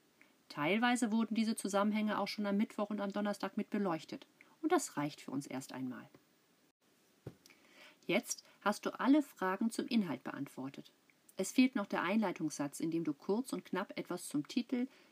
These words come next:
dem Autor, dem Erscheinungsjahr und dem Inhalt in einem Satz sagen sollst. Aber auch dazu komme ich gleich. Inhaltlich bist du jetzt schon hervorragend aufgestellt.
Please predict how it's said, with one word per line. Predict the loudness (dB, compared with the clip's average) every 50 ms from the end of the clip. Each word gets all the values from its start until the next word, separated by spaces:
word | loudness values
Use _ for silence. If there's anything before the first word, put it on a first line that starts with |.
| -2
dem | 0 0 2 2
Autor, | 2 2 2 2 0 -2 -2 0 0 0 0 -2 _ -20 -20 _ _ -4
dem | -2 0
Erscheinungsjahr | 0 0 0 -2 0 2 4 4 2 2 0 -2 -2 0 0 0
und | 0 0 0
dem | 0 0
Inhalt | 2 2 2 2 2 0 -2
in | -4 -4
einem | -2 -2 -2 0 -2
Satz | -2 -4 -6 -8 -6
sagen | -6 -4 -2 -4 -4
sollst. | -4 -4 -6 -6 -6 -10 -16 _ _ _ _ _ _ _ _ _ -10
Aber | -4 -4 -2 -2
auch | -4
dazu | -4 -4 -4 -4 -4 -6 -8
komme | -6 -4 -6 -6
ich | -6 -8 -12
gleich. | -14 -14 -14 -16 -20 -20 _ _ _ _ _ _ _ _ _ _ _ _ _ _ _ _ _ _ _ _ 2 6
Inhaltlich | 8 8 8 8 6 2 2 2 2 2 0
bist | -4 -6 -4 -2
du | -2
jetzt | -2 -2
schon | -2 -2 -2
hervorragend | -2 -2 -4 -2 0 0 0 0 0 -6 -8 -8 -10
aufgestellt. | -12 -12 -12 -12 -14 -14 -12 -12 -12 -14 -14 -16